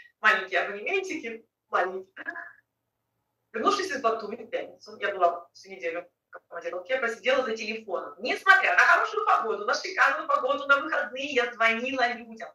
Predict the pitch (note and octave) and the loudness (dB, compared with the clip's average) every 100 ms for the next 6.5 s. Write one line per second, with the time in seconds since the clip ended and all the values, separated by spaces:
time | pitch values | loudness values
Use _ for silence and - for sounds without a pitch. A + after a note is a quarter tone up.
0 | _ - - - C4+ D4 - G#3+ A3 A3+ | _ -20 -18 -4 0 2 0 -4 -2 -2
1 | C4 A#3+ - - C#4+ - - _ - C#4 | 0 0 0 -2 0 0 -4 _ -8 -6
2 | C#4 G#3+ G3 G3 C#4+ A#3 G3+ G3 A3+ G#3 | -4 -2 -2 -4 -2 0 2 4 4 0
3 | F3+ - A#3+ A3+ G#3 G3+ G3+ - - - | -6 -8 -10 -12 -10 -12 -14 -16 -16 -18
4 | _ _ _ _ _ C4 B4 B4+ F4 - | _ _ _ _ _ 0 0 4 4 4
5 | A#3 G#3+ F#3+ E3 - - - - - F3 | 2 0 -2 -2 -4 -6 -20 -20 -10 -6
6 | F3+ - A4 G#4 | -4 -2 0 -2